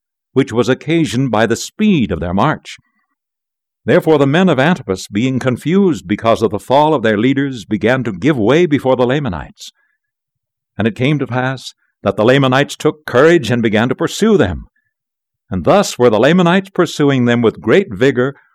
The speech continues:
when Helaman came upon their rear with his two thousand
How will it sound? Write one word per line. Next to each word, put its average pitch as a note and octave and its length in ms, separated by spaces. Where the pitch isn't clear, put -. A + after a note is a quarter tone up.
when A2+ 220
Helaman F2+ 580
came B2+ 320
upon C#3+ 320
their C3+ 200
rear B2+ 320
with B2+ 200
his A2 200
two E3+ 280
thousand D#3+ 720